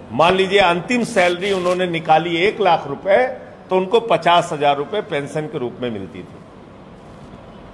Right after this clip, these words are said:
अब तो आपने कह दिया, "साहब, पच्चीस साल नौकरी करना जरूरी है", तो उनकी तो सर्विस ही बीस साल की है, बीस साल में वो रिटायर हो जाते थे।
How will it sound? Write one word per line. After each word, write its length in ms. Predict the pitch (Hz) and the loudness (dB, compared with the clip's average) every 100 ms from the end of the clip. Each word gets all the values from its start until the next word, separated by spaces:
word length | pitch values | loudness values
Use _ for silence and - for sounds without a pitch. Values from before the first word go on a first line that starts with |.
| - - - | -20 -14 -8
अब 120 | 113 - | -4 2
तो 60 | |
आपने 300 | 135 135 143 | 4 4 0
कह 160 | 135 131 | 0 0
दिया, 220 | 135 151 | 2 2
"साहब, 240 | 156 151 - | 2 0 0
पच्चीस 360 | 135 160 143 | -4 -4 -2
साल 180 | 160 151 | 2 2
नौकरी 340 | 143 143 170 185 | 2 -2 -2 0
करना 300 | 185 180 190 | 2 4 2
जरूरी 400 | 180 180 180 185 | 2 0 0 0
है", 120 | 165 - - - - - - - - - - - - - - - - - - - - | -2 -6 -18 -20 -20 -20 -20 -20 -20 -20 -20 -20 -20 -20 -20 -20 -20 -20 -20 -8 2
तो 80 | |
उनकी 260 | 151 156 180 | 4 4 4
तो 100 | 175 | 2
सर्विस 420 | 156 151 170 202 | 4 4 4 4
ही 60 | 220 | 2
बीस 280 | 185 208 - | 0 -2 4
साल 200 | 208 208 | 4 4
की 200 | 220 202 | 4 4
है, 360 | 196 196 - - - - - - - - - - - - - - | 4 0 -14 -18 -20 -20 -20 -20 -20 -18 -18 -14 -14 -12 -10 0
बीस 240 | 156 160 | 0 4
साल 200 | 185 190 | 4 4
में 120 | 190 | 4
वो 120 | 190 190 | 2 2
रिटायर 380 | 185 190 208 | 4 6 6
हो 120 | 202 202 | 6 4
जाते 300 | 208 202 208 | 2 2 0
थे। 320 | 196 190 | -2 -4